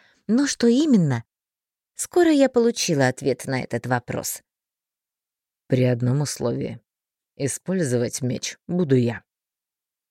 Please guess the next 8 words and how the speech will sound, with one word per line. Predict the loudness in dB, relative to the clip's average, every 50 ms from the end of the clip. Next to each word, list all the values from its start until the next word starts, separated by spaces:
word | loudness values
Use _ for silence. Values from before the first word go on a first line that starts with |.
| _ _
Пожалуй, | -4 -2 0 2 2 4 4 4 4 4
я | 4 2 2 2
опущу | 0 -2 -4 -4 -4 -2 -2 -4
все | -4 -4 -8 -6 -4 -2 0 0
изданные | 0 -2 -2 -4 -2 -2 -2 0 0 0 0 0
Марстоном | 0 -2 -2 -4 -6 -4 -4 -2 -2 0 0 -2
вопли, | -2 -4 -4 -4 -2 -2 -2 -2 -4 -4
крики, | -4 -2 -2 0 0 0 -2 -2 -4 -6 -6